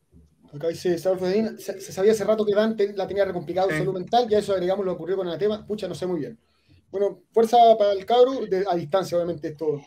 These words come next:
Speaker 1: no lo va a ver ni por si acaso, pero Power Metal siempre está apoyando y, no, siéntanse libres de cualquier cosa que necesiten, estamos acá presentes, se lo digo a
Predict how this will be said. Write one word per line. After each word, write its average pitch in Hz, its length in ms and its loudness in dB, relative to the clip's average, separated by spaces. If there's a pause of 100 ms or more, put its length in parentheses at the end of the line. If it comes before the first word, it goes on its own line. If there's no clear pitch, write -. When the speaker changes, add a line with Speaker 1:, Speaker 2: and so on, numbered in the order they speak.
(200)
Speaker 1:
no 156 120 -8
lo 151 60 -2
va 147 120 -2
a 143 40 -2
ver 135 80 -6
ni 131 80 -10
por 127 100 -18
si 196 100 -8
acaso, 226 200 -4
pero 175 240 -2
Power 190 240 -2
Metal 196 220 -6
siempre 202 180 -4
está 190 140 -6
apoyando 196 400 0
y, 185 280 -8 (340)
no, 196 240 -4
siéntanse 185 380 -8
libres 190 300 2
de 180 340 -2
cualquier 175 460 -4 (160)
cosa 185 240 -6
que 180 80 -2
necesiten, 190 340 0
estamos 175 280 -2
acá 170 160 -2
presentes, 165 420 -8 (240)
se - 80 -12
lo 156 60 -4
digo 165 180 0
a 156 100 -4